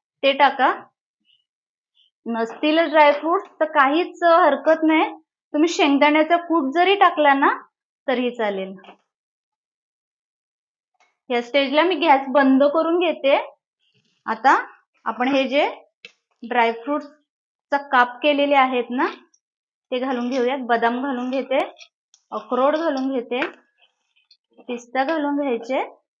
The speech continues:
सगळे एकत्र टाकून घेऊयात आपण.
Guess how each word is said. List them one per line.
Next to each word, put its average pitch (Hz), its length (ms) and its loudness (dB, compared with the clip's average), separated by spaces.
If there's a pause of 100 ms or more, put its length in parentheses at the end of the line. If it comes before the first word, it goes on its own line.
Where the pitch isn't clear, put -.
(140)
सगळे 226 440 -8 (240)
एकत्र 233 340 -10
टाकून 240 320 -8
घेऊयात 233 400 -6
आपण. 233 340 -12